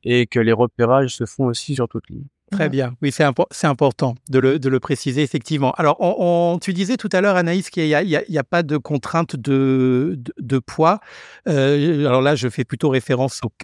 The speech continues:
Speaker 2: au cadre et au panneau, hein. Euh, j-, j'imagine quand même qu'il faut, parce que il, ça, ça a quand même un poids. Il faut quand même un mur qui soit capable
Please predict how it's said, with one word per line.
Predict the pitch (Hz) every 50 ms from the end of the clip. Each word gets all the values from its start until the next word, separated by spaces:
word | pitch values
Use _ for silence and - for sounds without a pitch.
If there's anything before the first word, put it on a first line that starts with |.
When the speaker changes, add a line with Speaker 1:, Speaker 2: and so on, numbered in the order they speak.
| - -
Speaker 2:
au | 123
cadre | - - - 160 156 156 135 135
et | 135 127
au | 123
panneau, | - - 131 127 135 131 127 120
hein. | 131 196 208 - - - - - - - _ -
Euh, | 170 139 131 131 127 131 127 123 127 131 131 131 127 123 123 123 123 135 160
j-, | 143 117 107 - 202 269
j'imagine | 196 117 120 147 143 143 135 123 160 160 135
quand | - 147 139
même | 139 156 175 170 131
qu'il | - - 131 117
faut, | - - - - 156 156 151 147 139 127 107
parce | 117 -
que | - 127 120 _ _ _ _ _ _ _ _ _ _ _ _ _ _ - - 339
il, | 165 156 208 190 165 - 190 131
ça, | - - 131 120 117
ça | 120 - 127
a | 117 -
quand | - 156 160
même | 151 156 151 139
un | 135 139
poids. | - - - 196 175 151 131
Il | 123
faut | - - 135
quand | - 139
même | 147 156 151
un | 135 131
mur | 143 165 190 - -
qui | - 160
soit | - - 131 117
capable | - 143 127 - 175 185 170 139 123